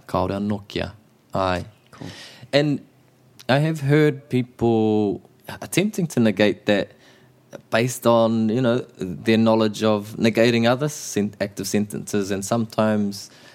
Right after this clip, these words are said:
Speaker 1: putting kua there where kia should be. Kaore noa niwa kua ako i te waiata. And that makes sense why someone would wanna do that,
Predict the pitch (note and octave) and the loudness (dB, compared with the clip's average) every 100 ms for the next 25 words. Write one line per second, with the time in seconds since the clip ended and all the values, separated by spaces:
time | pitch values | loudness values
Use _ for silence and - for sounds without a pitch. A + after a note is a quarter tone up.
0 | _ - D3+ C3 - - B2+ F#2 - - | _ -4 -2 -2 -2 0 2 0 -6 -20
1 | - F#2+ F#2 E2+ - - - F#2 - G#2+ | -8 -4 -4 -6 -14 -12 -10 -10 -6 -6
2 | F#2+ - - F#2+ - F2+ F2+ - _ - | -6 -4 -6 -6 -4 -4 -4 -14 _ -6
3 | A2+ A2+ A2+ A2 G2+ G2+ G2 F#2+ F#2+ G2 | -2 -2 -2 -6 -6 -6 -6 -6 -6 -6
4 | G2 F#2 F#2+ - A2 G2 - - - F2 | -6 -8 -8 -2 0 0 -4 -16 -10 -8
5 | - - F2+ G2 G#2+ G2+ G2 - - - | -8 -8 -4 -2 -2 -4 -10 -14 -20 -6
6 | B2 D3+ F#3 C#3+ A#2+ - - A2 - - | -2 0 0 0 0 -4 -2 -2 0 -2
7 | G2 G2+ G#2+ G#2+ G2 F#2 G2 F#2+ F2+ G2 | -2 0 -2 0 -2 -4 -4 -4 -2 0
8 | G#2 - | 0 0